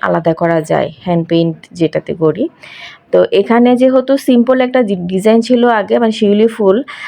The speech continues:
তো আমি চিন্তা করলাম এটাতে আরও একটু ডিজাইন করি। এখানে আমি, আহ, আরও একটু লতা পাতা অ্যাড করছি। আহ, এখানে গোল্ডেনের সাথে আমি,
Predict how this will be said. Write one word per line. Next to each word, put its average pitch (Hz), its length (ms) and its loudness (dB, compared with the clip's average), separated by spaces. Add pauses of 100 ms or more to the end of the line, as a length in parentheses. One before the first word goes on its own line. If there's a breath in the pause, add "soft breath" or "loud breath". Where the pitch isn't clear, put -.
(140)
তো 202 60 -4
আমি 208 160 0
চিন্তা 247 320 2
করলাম 240 360 0
এটাতে 202 360 2
আরও 190 420 2
একটু 196 220 -6
ডিজাইন 175 440 2
করি। 170 380 2
এখানে 220 220 0
আমি, 208 380 2 (400 loud breath)
আহ, - 180 -2
আরও 180 180 0
একটু 180 260 -4
লতা 175 320 0
পাতা 175 240 -2
অ্যাড 156 240 -2
করছি। 190 560 -2 (320 soft breath)
আহ, 175 380 -2
এখানে 180 320 0
গোল্ডেনের 180 560 2
সাথে 180 380 -2
আমি, 165 460 -4